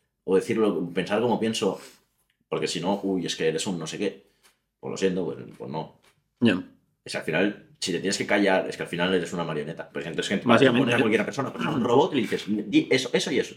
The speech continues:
Speaker 2: Creo que es importante que, que gente así realmente lo tenga claro y tenga la decencia de seguir siendo uno mismo. Más que nada, porque el día de mañana
Speaker 1: Pero la gente no lo
Speaker 2: hay un
Speaker 1: hace.
Speaker 2: tema que
Speaker 1: Sí,
Speaker 2: está
Speaker 1: lo
Speaker 2: saliendo, que está saliendo, perdón,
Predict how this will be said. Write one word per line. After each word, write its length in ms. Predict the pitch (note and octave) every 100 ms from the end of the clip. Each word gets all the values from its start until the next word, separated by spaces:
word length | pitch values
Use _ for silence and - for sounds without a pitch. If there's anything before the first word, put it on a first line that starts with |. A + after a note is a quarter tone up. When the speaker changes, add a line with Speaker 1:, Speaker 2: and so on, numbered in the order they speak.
| - -
Speaker 2:
Creo 160 | - D3
que 60 |
es 60 | F#3
importante 600 | C#3 A2 A#2+ A2+ E3+ - - _ _ _
que, 1000 | A2+ A2 G2+ G2 F#2 F#2 F#2 F#2 F2 - -
que 100 | A2+
gente 280 | B2 A#2
así 360 | C3+ B2+ C3 C#3
realmente 600 | C#3 A#2+ A#2+ B2 C3+ C3+ B2
lo 140 | A2+
tenga 260 | A#2+ C3 C3
claro 200 | B2+ C#3
y 40 |
tenga 520 | A#2 B2 C3 A#2+ B2+ - - -
la 140 | A2+
decencia 580 | A#2+ A#2+ B2+ C3 B2+ D#3
de 80 | C3+
seguir 260 | - A#2+
siendo 240 | A#2+ C3+ B2
uno 120 | A#2+
mismo. 320 | B2+ B2+ C3 - -
Más 180 | C3 C3
que 100 | F#3
nada, 320 | D3 F3 - - -
porque 220 | B2 B2
el 60 | A2
día 100 | D3+
de 80 | D3+
mañana 300 | A#2+ B2+ A#2
Speaker 1:
Pero 80 | F#2+
la 80 | G2
gente 260 | G2 G2+
no 120 | A2+
lo 60 | F#2+
Speaker 2:
hay 140 | C3+
un 100 | D#3
Speaker 1:
hace. 100 | C#3
Speaker 2:
tema 420 | D3+ C3+ G2 G#2 - G2+ -
que 100 | -
Speaker 1:
Sí, 20 |
Speaker 2:
está 160 | G#2+ C3+
Speaker 1:
lo 60 | B2+
Speaker 2:
saliendo, 340 | D#3+ D#3 C3+
que 80 | C3+
está 120 | D3
saliendo, 240 | D3 D3+
perdón, 300 | B2 B2 A#2